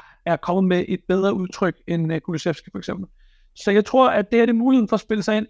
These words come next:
i, øh, startopstillingen, hvis der stadig er lidt, øh, usikkerhed om nogle af, af, af, af pladserne. Men det er der selvfølgelig ikke på angriberposten, på, øh, på tieren, på målmandsposten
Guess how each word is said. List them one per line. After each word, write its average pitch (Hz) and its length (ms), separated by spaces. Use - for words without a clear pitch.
i, 208 220
øh, 190 100
startopstillingen, 196 540
hvis 185 120
der 190 80
stadig 202 380
er 202 100
lidt, 202 240
øh, 240 320
usikkerhed 190 540
om 180 60
nogle 190 360
af, 190 280
af, 180 480
af, 180 140
af 165 80
pladserne. 185 400
Men 180 120
det 180 80
er 175 60
der 185 60
selvfølgelig 170 420
ikke 175 200
på 160 340
angriberposten, 196 760
på, 160 240
øh, 156 240
på 156 320
tieren, 214 460
på 175 260
målmandsposten 208 800